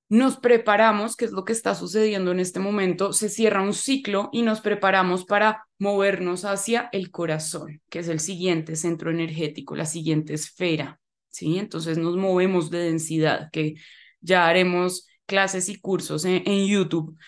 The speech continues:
para entender qué son las densidades, para entender cómo funciona la energía como de la humanidad y la energía dentro de cada uno de nosotros, pero nos estamos moviendo en este momento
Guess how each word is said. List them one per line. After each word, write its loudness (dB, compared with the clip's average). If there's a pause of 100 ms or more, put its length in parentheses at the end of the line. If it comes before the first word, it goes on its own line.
(160)
para 6
entender 4
qué -2
son -4
las -4
densidades, 2
para -2
entender 0
cómo 0
funciona -2
la 0
energía -2
como 0
de 2
la 2
humanidad 2
y 0
la -2
energía 0
dentro 2
de 0
cada 0
uno 2
de 0
nosotros, -4 (460)
pero 4
nos 2
estamos 2
moviendo 0
en -4
este -6
momento 0